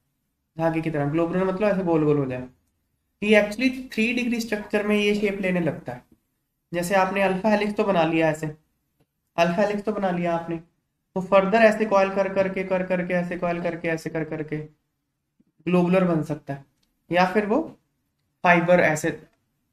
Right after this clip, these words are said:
parallel run कर, कर, करके fibrous बन सकता है। तो दो तरह के प्रोटीन होते हैं shape के basis पे, ये three degree structure में classify होता है, Fibrous और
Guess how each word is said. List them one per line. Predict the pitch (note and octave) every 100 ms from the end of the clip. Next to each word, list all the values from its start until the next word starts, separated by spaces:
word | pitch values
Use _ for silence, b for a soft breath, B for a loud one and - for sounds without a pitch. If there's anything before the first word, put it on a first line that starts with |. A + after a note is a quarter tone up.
| _ _ E3
parallel | D#3 D#3+ D#3+
run | D#3 D#3
कर, | D#3 D3+
कर, | D3+
करके | D3 D3+ D3
fibrous | D3 E3 D#3+ E3 E3
बन | D3+
सकता | D3 C3+ -
है। | D3+ - _ _ _ _ _ _ _ _ _
तो | F3+
दो | F3 F#3+
तरह | G3 G3
के | G3+
प्रोटीन | F#3+ F3+ F#3
होते | F3 D#3+
हैं |
shape | D#3 D#3+ D3+
के | D#3+
basis | D#3 D#3 D#3
पे, | F#3+
ये | G3+ G#3 G3+
three | A3
degree | A3+ A3 G#3+
structure | G3+ F#3+ F#3
में | F#3 F3+
classify | E3 D#3 D#3 D3+
होता | C#3 -
है, | D#3 _ _ _ _ _ _ _ _
Fibrous | F3 E3 E3 F3+ G3
और | D4+